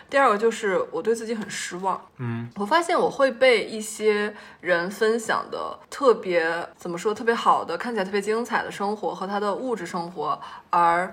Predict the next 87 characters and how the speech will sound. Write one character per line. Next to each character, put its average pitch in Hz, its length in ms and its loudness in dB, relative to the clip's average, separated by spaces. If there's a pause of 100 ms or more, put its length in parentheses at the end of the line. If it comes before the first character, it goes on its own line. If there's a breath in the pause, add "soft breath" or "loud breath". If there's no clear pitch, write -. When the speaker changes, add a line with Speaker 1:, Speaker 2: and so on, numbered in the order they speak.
(120)
Speaker 1:
我 196 160 2
会 285 200 -2
为 302 140 0
此 214 200 -4
感 190 120 0
到 170 120 -2
嫉 226 260 -6
妒 175 300 -10
和 - 120 -10
羡 190 280 -4
慕。 - 240 -14 (140)
Speaker 2:
你 135 140 -2
直 123 120 0
接 226 120 8
举 123 200 -2
具 208 180 -6
体 120 140 -4
的 107 60 0
例 190 140 -4
子 113 120 -6
呗。 92 120 -10 (200)
前 180 180 4
段 214 100 6
时 190 120 2
间 190 120 8
我 190 80 12
们 160 140 4
有 139 80 2
个 117 80 0
朋 135 240 -2
友 143 240 -2 (100)
跟 147 140 -4
她 165 80 6
老 104 140 6
公 127 120 -4
在 147 120 2
马 131 120 2
尔 131 120 4
代 127 100 2
夫 143 340 -6 (220)
去 - 140 0
了 190 60 4
一 180 100 2
个 185 100 6
很 123 160 0
漂 180 140 8
亮 160 120 4
的 117 80 0
岛， - 340 -4 (120)
然 110 140 -2
后 139 80 0
我 120 80 0
们 104 140 -2
在 123 100 0
朋 131 160 -4
友 123 60 -4
圈 127 180 -4
看 131 220 -2
到 98 120 -4
了， 107 200 -8
我 117 100 0
们 185 100 2
也 202 60 2
一 208 100 -2
直 208 100 -2
想 - 180 -2
去 123 120 -6
马 107 120 0
尔 104 100 0
代 101 140 -2
夫， 104 160 -10
想 101 140 -8
去 110 100 -10
玩 92 160 -6
儿， 87 80 -4
然 92 100 -2
后 127 80 -2
她 135 140 -6
就 147 220 0
给 143 140 -8
人 98 140 -6
发 131 180 -2
微 139 100 -2
信 135 220 -6
问 156 120 -4
人 92 200 -8
家 - 120 -12